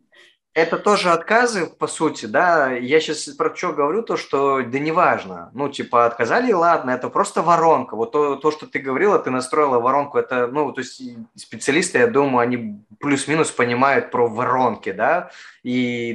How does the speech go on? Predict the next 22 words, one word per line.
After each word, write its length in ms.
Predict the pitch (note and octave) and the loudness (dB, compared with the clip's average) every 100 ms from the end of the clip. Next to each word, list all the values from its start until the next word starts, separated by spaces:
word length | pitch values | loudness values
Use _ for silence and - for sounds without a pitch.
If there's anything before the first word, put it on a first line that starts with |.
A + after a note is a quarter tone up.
| - | 0
там 160 | C#3+ D3+ | 2 2
же 140 | C#3+ | 0
тот 160 | D#3+ D#3 | 0 0
же 80 | |
самый 300 | D3+ D#3+ D#3 D3+ | -2 -2 -2 0
принцип, 380 | E3+ E3 A#2 - | -2 -2 -4 -4
только 640 | A2+ - B2 A#2+ A#2+ A#2 | -4 -2 2 2 2 0
там 160 | A#2+ A2+ | -2 -4
про 140 | B2+ | -4
продажи 520 | - D3+ A3 B3 A3+ G3+ | 0 2 4 2 0 -2
идет, 360 | G3 F#3 - _ _ - | -4 -6 -10 _ _ -6
ну, 80 | |
в 40 | E3+ | -4
смысле, 260 | D#3+ D#3+ | -2 -2
в 80 | C#3 | 2
массовые, 540 | D#3 D#3+ - C3+ C3 A2 | 2 2 2 0 0 0
а 100 | A2+ | 0
здесь 260 | F3+ - | -2 -2
это 140 | D#3+ C3 | -4 -6
про 180 | C3 | -6
продажи 400 | - C3 C#3+ C3 | -4 0 2 2
услуг. 480 | C3 B2 D#3+ B2 - | -2 -2 -2 -2 -4